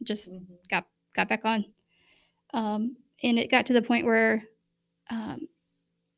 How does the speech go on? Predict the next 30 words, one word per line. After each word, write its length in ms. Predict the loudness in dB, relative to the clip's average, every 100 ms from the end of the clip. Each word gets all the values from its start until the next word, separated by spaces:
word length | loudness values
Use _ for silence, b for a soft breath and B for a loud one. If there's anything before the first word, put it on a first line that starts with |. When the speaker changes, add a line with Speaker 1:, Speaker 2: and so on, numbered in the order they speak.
| 2
Speaker 1:
it 140 | 4
was 200 | 6 6
an 80 | 4
emotional 680 | 6 6 6 6 0 0 -2
affair. 500 | -4 -2 -2 -4 -8 _ -20 _ -6
Like, 220 | -4 -4 _ _ _
you 160 | 0 2
know, 480 | 2 0 -2 -8 _ _ _ _ _ -4
when 260 | 2 6
you 220 | 6 4 4
are 280 | 2 2
that 280 | 2 0 0 -4
obsessed 680 | -6 -2 0 0 -2 -8 -6
and 340 | -4 -4 -4
invested, 760 | -4 -4 0 -2 -2 -4 -4 -8 _ _ _ _ _ _ -4
there's 180 | 0 2
no 120 | 2
other 160 | 2 0
way 120 | 0
to 180 | -2 -4
describe 540 | -4 -6 -2 -2 0
it. 220 | 0 -2 _ _ _ _ _ _
He 220 | 8 8
did 120 | 8
not 220 | 4 2
live 120 | 0 0
around 300 | 0 0 0
here, 380 | -2 -2 -4 -10 _ _ -6
um, 420 | -4 -4 -6 -8 _ _ _ _ _
but 380 | -4 -2 -2 -6